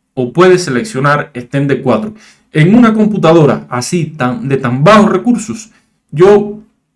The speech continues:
sugiero que use extend de cuatro. Sugiero que use extend de cuatro. Pero no obstante,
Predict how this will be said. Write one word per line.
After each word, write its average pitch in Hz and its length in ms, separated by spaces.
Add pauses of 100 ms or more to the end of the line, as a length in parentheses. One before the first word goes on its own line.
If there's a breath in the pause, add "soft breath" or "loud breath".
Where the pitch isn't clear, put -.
(300)
sugiero 170 680
que 143 140
use 190 500
extend 160 480
de 156 140
cuatro. 110 420 (600 soft breath)
Sugiero 160 580
que 160 80
use 180 400
extend 151 440
de 143 120
cuatro. 120 340
Pero 175 200
no 180 100
obstante, 180 500